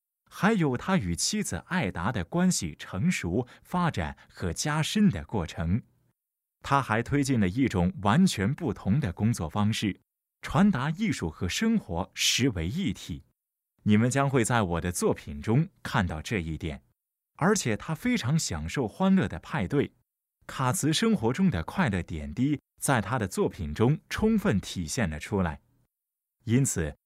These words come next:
这种亲密感让他的肖像画显得出人意料且脱离传统，跟我们对一般肖像画的想象不同。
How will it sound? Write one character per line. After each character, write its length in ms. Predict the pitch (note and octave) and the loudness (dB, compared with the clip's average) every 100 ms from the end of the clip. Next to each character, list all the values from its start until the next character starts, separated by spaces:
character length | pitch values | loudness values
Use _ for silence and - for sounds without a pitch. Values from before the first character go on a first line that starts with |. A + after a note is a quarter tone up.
| - | 0
这 200 | D3+ C3+ | 2 4
种 180 | A2+ G#2+ | 2 -2
亲 180 | C#3+ | 0
密 200 | D3+ C3+ | 0 0
感 280 | F2+ D#2 D2+ - | 0 -2 -4 -2
让 200 | C#3 A2 | 0 0
他 200 | B2+ A2+ | 0 0
的 80 | F#2 | 0
肖 220 | C#3 G2 | 0 0
像 200 | G#2+ F2+ | 0 -2
画 280 | B2 F2+ - - | 0 -2 -2 -10
显 320 | - - E2+ C#2+ | -4 -2 -2 -2
得 120 | D#2+ | -6
出 340 | - - C#3 | -6 -2 -2
人 200 | F2 D#2+ A2+ | -2 -2 -2
意 140 | A2 | 0
料 280 | A2 F2 - - | 2 0 -2 -8
且 300 | - - D#2 | -6 -4 -6
脱 260 | - C3+ C3 | -4 -2 0
离 180 | F#2 A2+ | 0 -4
传 320 | - E2+ D#3 | -4 -2 0
统， 260 | F#2 D#2 - _ _ _ _ _ | -2 -6 -8 _ _ _ _ _
跟 200 | B3 B3 | -2 2
我 120 | F3 | 4
们 140 | F#2+ - | 4 4
对 180 | G3 | 2
一 220 | C3 F#3 B2+ | 2 0 0
般 220 | D3+ F3 | 2 2
肖 240 | G3+ C3 | 2 0
像 180 | G2 G#2 | 2 0
画 180 | - A#2 | 2 0
的 120 | E2 | 0
想 280 | - D2+ D2 | -4 -6 -4
象 220 | B2+ F#2+ | -4 -4
不 160 | - G#2 | -4 -8
同。 380 | - D#2+ G2+ | -6 -2 -2